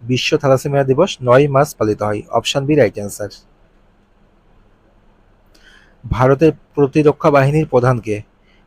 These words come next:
ভারতের প্রতিরক্ষা বাহিনীর প্রধান হলেন রাষ্ট্রপতি, অপশন সি রাইট অ্যান্সার।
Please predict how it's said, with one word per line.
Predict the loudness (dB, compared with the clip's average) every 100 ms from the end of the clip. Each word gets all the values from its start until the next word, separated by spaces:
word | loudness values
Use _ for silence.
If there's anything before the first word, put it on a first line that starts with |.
| _ -6
ভারতের | 0 2 2 -2 -4
প্রতিরক্ষা | -4 0 -2 0
বাহিনীর | -2 0 -2
প্রধান | 0 0 0
হলেন | 0 0
রাষ্ট্রপতি, | 0 -2 -4 -6 -6 -10 -16 -6
অপশন | -4 -2 -6
সি | -4 0
রাইট | 0 0
অ্যান্সার। | -8 -12 -14